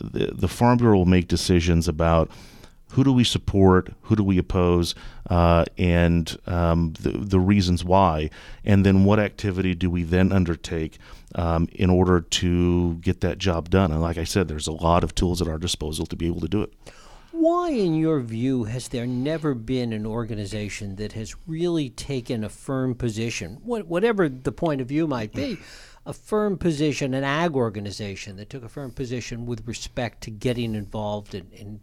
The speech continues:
Speaker 2: local politics?
Speaker 1: Well, I think when you initially, you know, look at it, um, uh, there's a lot of people that, um, will support what you're doing, will not support what you're doing. Measure C <laughs> was a very good example of that,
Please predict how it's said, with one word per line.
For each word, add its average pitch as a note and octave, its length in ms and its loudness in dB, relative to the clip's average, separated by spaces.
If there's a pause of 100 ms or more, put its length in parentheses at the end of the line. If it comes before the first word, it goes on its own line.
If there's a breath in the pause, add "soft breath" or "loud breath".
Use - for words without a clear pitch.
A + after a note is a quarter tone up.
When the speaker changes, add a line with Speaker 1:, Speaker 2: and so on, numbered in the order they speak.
Speaker 2:
local A2 300 -10
politics? - 720 -18 (520 soft breath)
Speaker 1:
Well, F#3+ 140 4
I D3+ 40 6
think D3 300 2 (140)
when D#3 260 2
you A#2 200 6
initially, F#2+ 600 2 (140)
you G2+ 80 -2
know, E2+ 120 2
look E2 240 2
at E2+ 120 4
it, E2 180 0 (240)
um, E2 680 2 (140)
uh, F2+ 280 -8 (260)
there's F#2+ 260 2
a F2+ 40 4
lot E2+ 200 4
of E2 60 -2
people D#2+ 400 -2
that, D#2+ 240 0 (380 loud breath)
um, D#2+ 340 2
will E2+ 300 4
support - 440 0
what F#2+ 120 2
you're F2+ 120 2
doing, F2+ 440 6
will D#2+ 140 0
not E2 260 2
support - 340 0
what F2 160 0
you're F2 80 0
doing. E2+ 480 4
Measure E2+ 260 2
C E2+ 260 -2
<laughs> - 120 -2
was G2+ 140 2
a - 20 0
very F#2 280 2
good - 180 0
example F2 500 0
of E2+ 120 2
that, F2 200 6